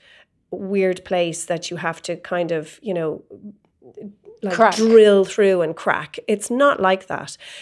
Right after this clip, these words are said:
Speaker 1: Um, there, it's hard work in setting it up and getting established and, you know, knocking on doors. But there are networks and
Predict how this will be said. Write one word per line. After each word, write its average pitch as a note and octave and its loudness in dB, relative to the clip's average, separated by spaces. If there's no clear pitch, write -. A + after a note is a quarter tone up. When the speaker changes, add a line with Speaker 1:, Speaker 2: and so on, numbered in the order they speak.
Speaker 1:
Um, F#3 0
there, A3 4
it's A3 2
hard C#4 -2
work G#3 2
in G3 2
setting F#3 0
it F3 0
up D#3 -2
and F#3 -6
getting F3+ 0
established F3 -6
and, E3+ -6
you G#3 0
know, E3+ 2
knocking G3 0
on F3+ 0
doors. E3+ -4
But G#3 4
there G#3 2
are G3+ 2
networks G#3 -2
and F3 -2